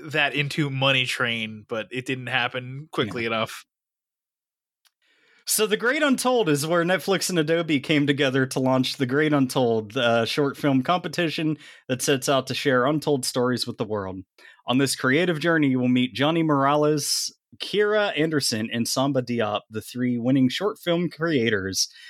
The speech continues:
Speaker 2: These are the stories only they could tell. Uh, so it's a documentary about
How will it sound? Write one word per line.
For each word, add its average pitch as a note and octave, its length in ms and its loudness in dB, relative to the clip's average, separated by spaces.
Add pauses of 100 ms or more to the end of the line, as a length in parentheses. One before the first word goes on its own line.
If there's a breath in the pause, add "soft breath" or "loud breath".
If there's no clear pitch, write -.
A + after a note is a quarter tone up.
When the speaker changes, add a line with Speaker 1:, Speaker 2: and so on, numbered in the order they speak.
(180 loud breath)
Speaker 2:
These A2+ 180 2
are A2 60 -4
the G2+ 80 -6
stories B2+ 400 4
only E3+ 300 0
they C#3 160 4
could C3 180 -4
tell. G#2+ 460 -4 (1300)
Uh, G#2+ 360 0
so - 140 -4
it's A2+ 120 -6
a G#2+ 60 -10
documentary C3 680 2
about A#2 340 2